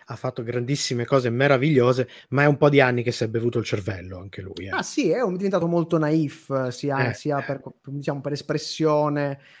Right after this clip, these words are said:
Speaker 2: che per "tecnica", tra virgolette. Comunque, se vogliamo giustificare la bassa qualità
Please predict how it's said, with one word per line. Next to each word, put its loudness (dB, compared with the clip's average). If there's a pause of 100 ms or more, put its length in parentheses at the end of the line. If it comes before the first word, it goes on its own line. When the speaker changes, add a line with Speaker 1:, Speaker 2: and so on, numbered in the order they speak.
Speaker 2:
che -6
per -2
"tecnica", -2
tra -6
virgolette. -4
Comunque, 0
se 0
vogliamo 2
giustificare 0
la 4
bassa 0
qualità 2